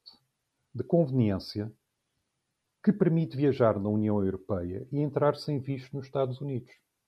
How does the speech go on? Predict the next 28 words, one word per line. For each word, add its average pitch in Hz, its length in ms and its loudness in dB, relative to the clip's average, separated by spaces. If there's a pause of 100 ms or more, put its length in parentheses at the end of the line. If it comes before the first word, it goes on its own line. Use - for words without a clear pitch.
(1160)
Portanto, - 460 0
o 127 80 -6
que - 100 -12
se - 60 -8
está 170 160 -2
a 156 40 -2
fazer 113 540 0 (580)
é 127 140 4
dar 147 240 4
um 156 80 0
passaporte 120 880 -2 (320)
de 110 100 -6
conveniência 104 880 -2 (840)
com 156 200 2
base 117 560 2
em, 101 600 -2 (720)
numa, 135 240 2
na 131 120 4
premissa 131 600 0 (100)
errada 107 600 2
que - 140 -10
aquelas 127 360 0
pessoas 127 540 0
se - 80 -6
sentem 160 340 -2
portuguesas 101 600 -6 (160)
e 135 100 -6
querem 139 480 0